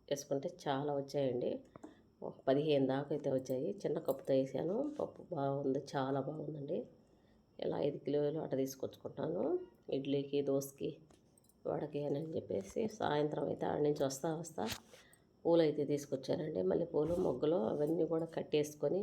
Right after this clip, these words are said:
ఇగో దేవుడికి ఒక బాక్స్లో అయితే పెట్టుకొని, రేపు పొద్దుటికి ఫ్రిడ్జ్లో పెట్టేసుకుంటున్నాను. చూడండి, ఇలాగైతే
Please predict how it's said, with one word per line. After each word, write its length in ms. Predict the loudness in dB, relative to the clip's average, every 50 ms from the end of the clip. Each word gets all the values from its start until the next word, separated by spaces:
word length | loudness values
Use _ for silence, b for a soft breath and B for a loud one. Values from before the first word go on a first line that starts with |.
| 0 -2
ఇగో 240 | -2 -2 -2 -2 -4 -4 -6 B B B B B B B -20 _ 0
దేవుడికి 600 | 2 4 4 4 4 2 2 -2 -2 -2 0 0 0 -2 -6 -12 -20 -20 -20 -6 -4
ఒక 120 | -4 -2 0 2
బాక్స్లో 400 | 2 2 2 0 -2 -2 0 0
అయితే 160 | 0 0 -2
పెట్టుకొని, 500 | -2 -4 -4 -4 -4 -2 -2 0 2 0 0 -2 -4 -10 B B B B B B B B B _ 0
రేపు 260 | 2 4 4 4 4
పొద్దుటికి 580 | 2 2 2 4 2 0 0 -2 -2 0 2 2 2 4 4 4 4 2 0
ఫ్రిడ్జ్లో 420 | -2 -8 -12 -8 -6 -2 -2 0
పెట్టేసుకుంటున్నాను. 920 | 2 2 2 2 2 0 0 -2 -2 -2 -2 -2 -2 -2 -2 -2 0 -2 -2 -2 -4 -8 -14 -20 -20 -8
చూడండి, 420 | -4 -2 0 0 0 0 -2 -2 -2
ఇలాగైతే 600 | -2 -4 -2 -2 -2 -2 0 0 -2 -2 -2 -4